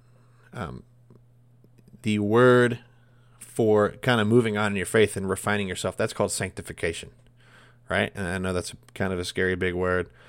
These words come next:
especially as firemen. We don't like big words. All we know is, like, crayon, uh, red, and fire. Those are, like, the three words we use. Um, not necessarily in that order, um, but the crayon does have to be <laughs> red. So sanctification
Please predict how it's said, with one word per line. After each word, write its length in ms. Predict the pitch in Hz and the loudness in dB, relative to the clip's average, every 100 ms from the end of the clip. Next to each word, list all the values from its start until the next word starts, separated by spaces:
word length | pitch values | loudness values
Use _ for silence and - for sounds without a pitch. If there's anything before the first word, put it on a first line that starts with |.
| - - - | -20 -14 -6
especially 500 | 90 - 95 - 90 | -6 0 0 0 -4
as 80 | |
firemen. 360 | - 92 90 87 | 0 -2 0 -2
We 80 | 95 | -2
don't 140 | 92 | -2
like 200 | 90 90 | -2 -2
big 180 | 87 85 | -4 -2
words. 360 | 90 90 87 92 | -2 -4 -4 -2
All 120 | 92 | -2
we 100 | 90 | -2
know 180 | 90 90 | -2 -2
is, 180 | 85 | -2
like, 160 | 87 80 - - | -4 -6 -12 -16
crayon, 560 | - 104 98 95 92 - _ _ _ - - | 2 4 4 2 -2 -6 _ _ _ -20 -8
uh, 240 | 85 87 82 - | -4 -2 -4 4
red, 420 | 98 92 92 - - | 6 6 4 -2 -10
and 300 | 87 85 82 | -6 -6 -2
fire. 440 | 101 87 73 78 - - | 0 2 0 -6 -12 -6
Those 180 | 98 113 | -2 2
are, 40 | |
like, 200 | 113 - | 0 0
the 80 | 104 | -6
three 240 | - 110 | -2 4
words 280 | 101 104 104 | 6 6 6
we 120 | 104 | 0
use. 360 | 107 113 117 - _ _ _ - _ - | 2 2 -2 -12 _ _ _ -20 _ -6
Um, 180 | 95 98 | -4 0
not 180 | 127 117 | 0 0
necessarily 500 | 101 104 104 98 90 | -4 -4 0 0 0
in 80 | |
that 160 | 87 87 | -4 -4
order, 280 | 87 85 - _ - - _ - | -4 -4 -10 _ -20 -20 _ -6
um, 160 | 95 | -2
but 100 | 98 | -2
the 60 | 110 | -4
crayon 320 | - 139 107 | 6 6 6
does 220 | 110 107 | 4 4
have 180 | 104 90 | 4 0
to 60 | 87 | -2
be 120 | 82 | -8
<laughs> 20 | |
red. 320 | 82 - - - - - - - - - | -6 -6 -8 -12 -20 -20 -20 -20 -20 -4
So 300 | 120 113 107 - | 2 2 0 -10
sanctification 1080 | - 139 147 143 143 - 127 117 98 87 | 0 0 0 -2 -6 0 0 0 -4 -10